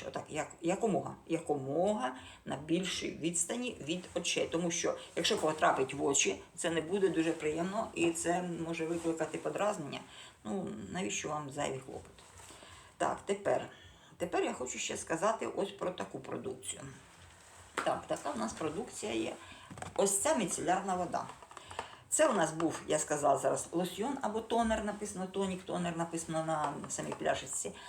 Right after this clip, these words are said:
А оце у нас іде, як, е, ви знаєте, я завжди про неї кажу, я дуже її хвалю, завжди дуже люблю. Це міцелярна вода наша Diamond Cellular. Ось це міцелярна вода, також, як і цей тонік для освіження, е, шкіри обличчя.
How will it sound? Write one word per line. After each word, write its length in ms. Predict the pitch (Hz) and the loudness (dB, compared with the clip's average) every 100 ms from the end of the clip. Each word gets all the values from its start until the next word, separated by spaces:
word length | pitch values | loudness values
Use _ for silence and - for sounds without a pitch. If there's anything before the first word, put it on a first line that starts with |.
| - - | -8 2
А 80 | |
оце 240 | 170 - 453 | 4 4 4
у 20 | |
нас 180 | 262 - | 4 2
іде, 240 | 175 269 - | 2 2 2
як, 260 | 160 151 - | 2 2 0
е, 260 | 156 143 131 | -2 0 0
ви 100 | 170 | 0
знаєте, 300 | 160 139 139 | 2 2 4
я 100 | 151 | 0
завжди 280 | 147 156 285 | 0 -2 -4
про 140 | 233 | -4
неї 200 | 156 143 | -4 -4
кажу, 240 | 135 135 247 311 | -4 -4 -4 -4
я 80 | - | -2
дуже 200 | 156 147 | -2 0
її 160 | 143 139 | -2 -2
хвалю, 320 | - 165 311 | 0 0 0
завжди 240 | 226 170 | -2 -4
дуже 220 | 143 156 139 | -2 -2 -2
люблю. 360 | 135 143 165 - - - - | -2 -2 -2 -2 -10 -12 0
Це 180 | - | 4
міцелярна 580 | 247 - - 190 254 196 | 4 2 6 6 8 4
вода 320 | 139 135 240 | 2 4 4
наша 340 | 302 311 - 320 170 | 2 0 2 0 6
Diamond 420 | 165 214 226 208 | 6 6 4 0
Cellular. 400 | 160 175 135 - - - | 0 2 2 0 -2 -2
Ось 160 | 185 180 | 0 2
це 340 | - - 202 | 2 4 4
міцелярна 560 | - - 160 226 233 202 | 2 2 4 6 6 4
вода, 380 | 170 - - - | 2 2 0 2
також, 460 | 247 - - - - - - - | 0 0 0 0 -2 -10 -14 0
як 300 | 175 - 190 | 0 2 4
і 140 | 165 | 4
цей 260 | 160 175 151 | 4 2 2
тонік 540 | - 220 110 196 - | 0 0 0 -2 -4
для 140 | 165 | 0
освіження, 600 | 165 - 147 - 143 139 131 - 151 | 0 0 -4 -4 -2 -2 -4 -6 -4
е, 40 | |
шкіри 240 | - - 139 | -4 -2 -2
обличчя. 540 | 139 226 330 - - | 0 2 4 4 0